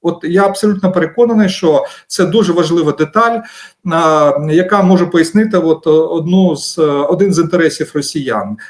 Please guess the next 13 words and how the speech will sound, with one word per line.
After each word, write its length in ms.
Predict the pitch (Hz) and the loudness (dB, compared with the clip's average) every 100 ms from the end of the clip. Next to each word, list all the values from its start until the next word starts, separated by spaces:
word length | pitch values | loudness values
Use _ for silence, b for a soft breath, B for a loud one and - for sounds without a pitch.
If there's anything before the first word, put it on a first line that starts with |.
| B | B
е, 120 | 135 131 | 0 2
які 420 | 156 156 220 214 202 | 0 0 -2 -2 -2
американці 600 | 160 151 147 180 180 185 | 0 0 -2 -4 -4 -6
приймають. 680 | 156 160 143 110 92 - - b b - | -2 -2 0 -4 -4 -10 -20 b b -4
Просто 280 | 160 175 151 | -2 0 0
зараз 320 | 196 208 - | 0 0 -2
це 80 | 180 | 0
треба 280 | 180 165 | 0 2
узгодити, 500 | 170 151 165 120 - | 2 2 2 2 -2
як 200 | 147 - | -2 -4
це 80 | - | -4
буде 160 | 147 139 | -4 -4
працювати. 680 | - - 147 127 - - | -4 -6 -4 -4 -6 -10